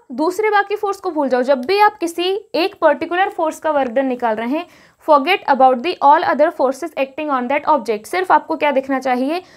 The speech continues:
जिसका वर्क डन निकालना है आपको वो फोर्स दिखना चाहिए और उसका डिस्प्लेसमेंट दिखना चाहिए। अभी पहले जब हम इसका वर्क डन निकाल रहे थे तो हमें ये फोर्स दिखा और इसका डिस्प्लेसमेंट दिखा, कितना? टेन मीटर ऊपर।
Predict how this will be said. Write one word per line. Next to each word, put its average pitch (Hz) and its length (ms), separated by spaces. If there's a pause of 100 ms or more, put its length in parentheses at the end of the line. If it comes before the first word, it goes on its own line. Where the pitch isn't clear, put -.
(180)
जिसका 349 720
वर्क 269 320
डन 311 180
निकालना 262 380
है 311 180
आपको 262 320
वो 269 180
फोर्स 359 280
दिखना 349 280
चाहिए 359 380 (240)
और 269 120
उसका 269 200
डिस्प्लेसमेंट 226 580
दिखना 196 240
चाहिए। 196 360 (440)
अभी 285 220
पहले 359 260
जब 320 140
हम 330 160
इसका 359 260
वर्क 277 240
डन 269 140
निकाल 240 260
रहे 226 100
थे 320 80
तो 330 100
हमें 320 260
ये 277 220
फोर्स 330 260
दिखा 339 340 (500)
और 320 120
इसका 320 200
डिस्प्लेसमेंट 254 580
दिखा, 269 240 (180)
कितना? 302 280
टेन 269 240
मीटर 240 280
ऊपर। 262 320